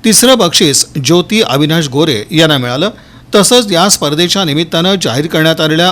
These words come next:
उत्कृष्ट वेशभूषेसाठी ज्योती अविनाश गोरे यांनी प्रथम क्रमांक, तर वर्षा सागर बागल यांनी द्वितीय क्रमांक पटकावला.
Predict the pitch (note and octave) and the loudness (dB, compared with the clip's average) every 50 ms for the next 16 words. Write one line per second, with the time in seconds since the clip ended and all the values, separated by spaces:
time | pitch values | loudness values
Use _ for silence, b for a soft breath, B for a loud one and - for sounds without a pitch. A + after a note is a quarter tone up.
0 | - - C#3 D3+ - - E3+ F3 - - G3 F#3+ D#3+ C3 B2+ B2+ - G3 F#3 F3 | -2 -4 -6 -6 -6 -4 -6 -6 -4 -2 -2 0 0 0 0 0 0 0 0 -2
1 | D3+ - F3+ D#3 D3 - D#3+ D#3+ E3 D3 A2 F2 - B B B B B B B | -2 0 -2 0 0 0 -2 -2 -2 -6 -8 -10 -14 B B B B B B B
2 | B - C3 F#3 G3 F#3+ G3 A#3 A#3 - C3 D3 D#3+ D#3+ E3+ E3+ C#3 B2+ C3+ D3 | B 0 4 4 4 4 4 2 2 2 2 2 2 2 2 0 0 -2 0 0
3 | E3 D#3+ A#2+ G#2+ - - - - D3 E3+ E3 E3+ F3+ F#3 - C3+ B2 - D#3+ D#3+ | 0 0 -2 -4 -6 -8 -4 0 2 2 4 4 2 2 0 -2 -4 -2 -2 -2
4 | E3 - E3+ E3 D#3+ D#3+ D#3 F#3+ G#3 A3+ - B B B B B B B B - | 0 0 0 2 2 2 2 0 0 -2 -4 B B B B B B B B 2
5 | G#3+ A3 G#3+ G#3+ G3 E3+ E3+ F3 D#3+ - A#3 A#3 G#3 - E3+ D3+ D3+ F3+ E3+ D#3+ | 4 4 6 6 4 4 2 2 2 0 0 0 0 0 0 0 0 0 0 0
6 | D3 C#3+ D#3 D#3 C3+ G#2+ A2+ - - - D3+ D3 E3 F3 F#3 F#3 D3+ D3+ E3 D#3+ | 0 0 0 0 -2 -2 -4 -8 -8 -4 0 2 4 4 4 2 2 2 0 2
7 | A3 A3 - - C3 A#2 A#2+ B2 A#2 F3 F#3 F3 A#2 - - A#2 A2+ A#2+ A#2+ A2 | 2 0 0 -2 -4 -4 -4 -2 -2 -2 -2 -4 -6 -6 -8 -8 -6 -4 -6 -6